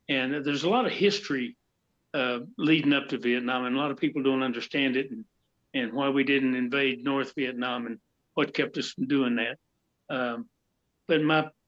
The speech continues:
personal feelings about how the war was, was run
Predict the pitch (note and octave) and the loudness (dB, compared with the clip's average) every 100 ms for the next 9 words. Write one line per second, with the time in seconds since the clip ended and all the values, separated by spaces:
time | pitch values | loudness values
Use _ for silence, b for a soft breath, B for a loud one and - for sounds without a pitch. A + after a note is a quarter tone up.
0 | _ _ - G#3+ G#3+ F3 D3+ - G#3 G3+ | _ _ -2 0 0 0 -2 -4 0 4
1 | E3 B2+ B2+ - - _ _ _ _ - | 4 2 0 -4 -12 _ _ _ _ -6
2 | D3 C#3+ C3 E3 D3+ C#3 D3+ E3 C#3+ C3+ | 0 2 2 2 4 4 4 4 2 0
3 | B2 E3 - D#3 C#3 A#2+ C#3 D#3+ D#3+ B2+ | -2 -10 -10 -4 -4 -2 2 4 4 2
4 | B2 | -2